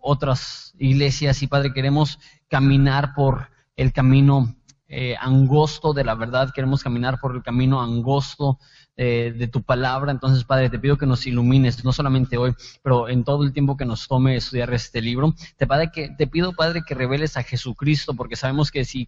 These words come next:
podemos conocer a Jesucristo, habrá cumplido su función este libro en nuestras vidas. Te damos gracias, es en tu nombre precioso que pedimos esto. Amén. Ok, no voy a dar una introducción larga al libro de, eh, Apocalipsis porque no tengo tiempo.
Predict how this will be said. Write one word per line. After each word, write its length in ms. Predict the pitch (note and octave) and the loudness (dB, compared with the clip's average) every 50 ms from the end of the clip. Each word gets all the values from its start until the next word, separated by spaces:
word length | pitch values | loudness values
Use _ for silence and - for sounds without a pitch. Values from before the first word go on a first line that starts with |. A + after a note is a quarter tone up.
| _ _ | _ _
podemos 320 | - C3+ C#3 D#3 E3+ E3 - | -2 0 0 0 0 -2 -2
conocer 320 | D3 C3+ A#2+ - C#3+ C#3+ | -4 -6 -4 -4 -2 -2
a 80 | D3+ C#3+ | -2 0
Jesucristo, 760 | - C#3+ C3 - - - C#3+ E3+ F3 E3+ - - C3+ B2+ - - - - - - - | 0 -2 -2 -2 -6 -4 -2 -2 -2 -2 -2 -2 0 0 -2 -4 -10 -20 -20 -4 -2
habrá 240 | C3+ C3+ C#3 C#3+ C#3 | 0 2 2 2 2
cumplido 420 | - D#3+ D3 B2 C#3 C#3+ D3+ D3+ C3+ | 2 2 2 2 2 0 0 0 0
su 160 | - - B2 | -2 -8 -8
función 500 | - C#3 B2+ A#2+ A2+ - - C#3 C3+ C3+ | -2 -2 0 0 -2 -4 -4 -4 -2 -2
este 220 | B2+ - - C#3 | -2 -2 -2 -4
libro 260 | B2+ B2 C3 B2+ B2+ B2+ | -2 -2 -2 -2 -2 -4
en 80 | A#2+ | -4
nuestras 300 | A2+ G#2+ - - G#2+ G#2+ | -4 -6 -6 -8 -8 -6
vidas. 320 | G#2+ A2+ A2+ A2 G#2+ - - | -4 -4 -4 -4 -4 -6 -6
Te 60 | A#2+ | -2
damos 200 | B2+ D3 C#3 B2+ | 0 0 2 2
gracias, 380 | B2 A#2+ - C3+ B2+ - - _ - - _ _ | 0 -2 -2 -2 -4 -4 -6 _ -20 -20 _ _
es 100 | - C3+ | 0 2
en 60 | C3+ | 2
tu 80 | B2+ C3+ | 4 4
nombre 200 | C3 C3 C#3 C#3 | 2 2 2 0
precioso 460 | - B2+ A#2+ A2+ - D#3 C#3+ E3 E3 | 0 -2 -6 -4 -2 -2 -2 -2 -4
que 80 | D3+ C#3+ | -6 -6
pedimos 240 | - C3+ B2+ B2 A#2 | -4 -4 -2 -2 -2
esto. 260 | G2+ - - G#2+ - - _ _ _ _ | -4 -6 -8 -12 -14 -14 _ _ _ _
Amén. 240 | A#2 B2 A2+ - - - _ _ _ _ _ _ _ _ _ _ _ _ _ - | -2 -2 -2 -2 -4 -10 _ _ _ _ _ _ _ _ _ _ _ _ _ 2
Ok, 100 | C#3 C3 B2+ - - - - - - - - - _ _ _ _ _ - | 4 4 4 2 -2 -8 -18 -20 -20 -20 -20 -20 _ _ _ _ _ 4
no 300 | C#3+ D3+ D#3 E3 F#3+ G3+ | 8 10 12 12 10 10
voy 160 | G#3+ A#3 A3+ | 6 2 2
a 60 | G#3 | 2
dar 160 | F3+ F#3+ F#3+ G3 | 2 0 0 0
una 100 | G3 F#3+ | 0 0
introducción 580 | E3+ D#3 D#3 D3+ D3 C3+ - E3 E3 D#3+ D3 | 0 0 0 0 -2 0 0 0 2 2 2
larga 360 | C#3 B2+ C3+ D3+ D#3 F3+ F#3+ | 2 0 0 -2 -2 -2 -4
al 420 | F3+ - - C3+ C3+ C3+ C3+ C3+ C#3 | -4 -4 -6 -4 -2 -2 0 2 2
libro 260 | D3 D3+ D3+ D#3+ D3+ | 2 2 2 2 2
de, 440 | C#3 C#3+ C3+ C3+ B2+ B2 A#2+ - _ _ _ _ _ _ _ _ | 2 2 2 0 0 -2 -6 -10 _ _ _ _ _ _ _ _
eh, 380 | - C3+ C3 C3 B2 A2+ - _ | -4 -2 -2 -2 -2 -4 -8 _
Apocalipsis 760 | - B2+ B2+ C#3+ C3 C#3+ C#3+ D3+ D#3+ D#3+ - - G#3+ G3+ - | -8 -6 -4 -2 -2 0 2 4 2 2 2 0 -2 -2 -4
porque 500 | - - F3 F3 F3+ E3+ F3 - F#3+ F#3 | -2 0 2 2 2 2 0 -2 -2 0
no 140 | D3 C3+ C#3 | 0 -2 -2
tengo 240 | B2 C#3 C3+ B2+ G#2+ | 0 0 0 -2 -2
tiempo. 260 | - B2 A#2 G#2+ F#2 | -2 -2 -4 -4 -4